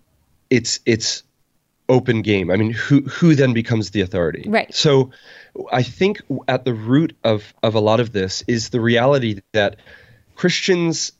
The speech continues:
Speaker 1: many Christians today believe there is truth in God's word,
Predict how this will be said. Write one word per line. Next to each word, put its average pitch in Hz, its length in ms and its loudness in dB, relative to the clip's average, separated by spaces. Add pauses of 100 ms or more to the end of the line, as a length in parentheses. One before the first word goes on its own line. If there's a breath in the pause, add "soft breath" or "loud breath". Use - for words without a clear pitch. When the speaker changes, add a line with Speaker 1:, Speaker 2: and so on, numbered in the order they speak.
(260)
Speaker 1:
many 131 220 4
Christians 165 400 -2
today 120 220 0
believe 127 500 -2
there 120 180 4
is 110 160 -2
truth - 580 0
in 113 200 2
God's 98 360 -2
word, - 340 -6